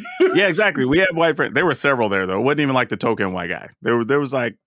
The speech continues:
four, I think. So it was, it was, like, a real, a real assembly. <laughs> But, but seriously, you know, if, if I bring something up on my content or whatever, it's usually in the context of a story.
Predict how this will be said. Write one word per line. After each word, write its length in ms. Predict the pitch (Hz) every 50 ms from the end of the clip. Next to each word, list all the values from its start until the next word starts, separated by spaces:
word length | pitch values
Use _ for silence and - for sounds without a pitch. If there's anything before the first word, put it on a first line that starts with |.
| _ _
four, 220 | - 110 107 98 95
I 80 | 90 87
think. 280 | - 98 92 80 -
So 300 | - - 95 90 85 80 _ _ _ _ _ _ _ _ _ _ _
it 80 | - -
was, 120 | 170 160
it 80 | - 190
was, 140 | 190 185 170
like, 300 | 180 160 151 - - _ _ _ _ _ _ -
a 60 | 139
real, 380 | 135 139 147 151 143 139 127 - -
a 100 | 143 135
real 320 | 131 143 151 151 147 135
assembly. 560 | 123 - - 127 107 101 87 82 78 76 - - - - - -
<laughs> 480 | 294 185 143 - - 180 143 - 202 - _ - - - - - - - - _ _ _ _ _ _ _ _ _ _ _ _ -
But, 280 | 196 277 - 190 170
but 120 | 208 254 220
seriously, 500 | - 285 311 339 196 131 120 120 113 107
you 120 | 110 123
know, 180 | 135 143 139 139
if, 240 | 147 139 - - -
if 280 | - 151 147 147 156 - - _ _ _ -
I 100 | - 208
bring 240 | 247 240 269 226 180
something 380 | 139 - 170 165 151 156 139 139
up 200 | 139 139 - -
on 100 | 131 127
my 120 | 120 110 104
content 420 | - 131 143 170 180 - 131 117
or 20 |
whatever, 420 | 110 117 139 156 143 135 120 - _ _ _ _ _ -
it's 180 | 170 170 170
usually 260 | 254 285 302 240 180
in 80 | 170 147
the 80 | 135 120
context 520 | - 147 147 147 139 - 135 127 - -
of 120 | 127 104
a 40 | 92
story. 520 | 90 - - - - 202 123 - - -